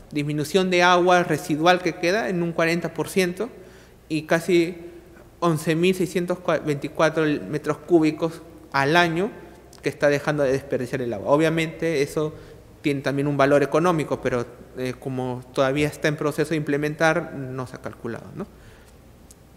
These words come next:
Y este caso justo el de las aceitunas, ¿no? Que, que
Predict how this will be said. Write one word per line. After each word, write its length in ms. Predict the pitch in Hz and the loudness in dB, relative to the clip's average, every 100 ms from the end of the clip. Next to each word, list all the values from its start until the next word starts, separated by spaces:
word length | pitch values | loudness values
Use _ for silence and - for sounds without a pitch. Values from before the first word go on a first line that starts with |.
| 165 | 0
Y 60 | |
este 220 | 165 208 | 4 4
caso 220 | 202 175 175 | 6 4 6
justo 280 | 185 180 170 | 2 4 4
el 100 | 151 | 4
de 60 | |
las 140 | 135 143 | 2 -2
aceitunas, 540 | 135 135 170 135 127 | -4 -2 0 0 -4
¿no? 240 | 143 202 | -4 -6
Que, 300 | - 131 123 - - - - - | -6 -8 -8 -14 -20 -20 -20 -12
que 600 | - 143 139 135 123 123 | -2 0 2 -2 -6 -10